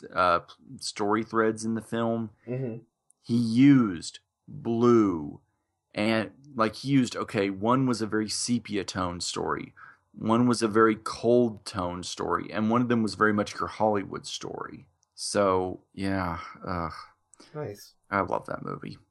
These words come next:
Speaker 2: I, I have a cinematography story, uh, uh, about him. Uh, I forgot what film it was. It might have been Ocean's Eleven.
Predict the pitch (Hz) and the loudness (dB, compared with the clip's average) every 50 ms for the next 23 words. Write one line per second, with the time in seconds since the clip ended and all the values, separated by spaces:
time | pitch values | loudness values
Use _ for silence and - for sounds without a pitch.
0 | _ _ _ - 135 139 135 139 - - - _ _ _ _ 123 131 135 127 117 | _ _ _ 0 0 2 0 -2 -6 -14 -20 _ _ _ _ 0 2 2 2 2
1 | - - - - 160 147 135 120 - - 135 135 135 120 - - 113 107 107 - | 0 -2 -4 -4 -2 0 0 -2 -2 -2 -2 -2 -2 -6 -6 -8 -10 -10 -10 -14
2 | - - - 120 117 113 110 104 101 104 104 - _ _ _ _ _ _ _ _ | -18 -10 -6 -4 -2 -2 -2 -2 -4 -8 -10 -14 _ _ _ _ _ _ _ _
3 | _ _ - 104 101 95 92 87 82 80 80 87 104 - _ _ _ _ _ _ | _ _ -4 0 0 2 2 0 -4 -6 -6 -8 -10 -12 _ _ _ _ _ _
4 | - - _ _ _ _ _ _ 101 95 82 76 71 73 - - 104 98 101 104 | -20 -20 _ _ _ _ _ _ -4 -4 -4 -6 -8 -12 -12 -12 -14 -6 -4 -2
5 | 95 92 - - 104 87 85 85 - - _ _ _ _ _ _ _ _ _ _ | -2 -2 -4 -6 -10 -10 -10 -14 -18 -20 _ _ _ _ _ _ _ _ _ _
6 | _ _ _ _ _ _ - 90 90 - - 113 131 - 151 151 - 170 202 202 | _ _ _ _ _ _ -6 -4 -4 -2 -2 -4 -4 -4 -6 -4 -2 0 0 0
7 | - 165 151 - - - - - - - 139 139 135 123 - 82 101 101 101 98 | 2 0 0 0 -2 -8 -18 -18 -6 -2 -2 0 0 -2 -2 -2 -2 -2 -2 -4
8 | - - 92 104 120 131 131 139 123 110 107 - - 90 101 110 127 - 127 117 | -6 -8 -6 -4 -4 -2 -2 -2 -2 -4 -4 -6 -6 -6 -6 -6 -6 -6 -8 -8
9 | 113 110 104 95 95 92 104 127 151 175 190 185 | -6 -6 -4 -4 -4 -4 -4 -4 -4 -6 -8 -8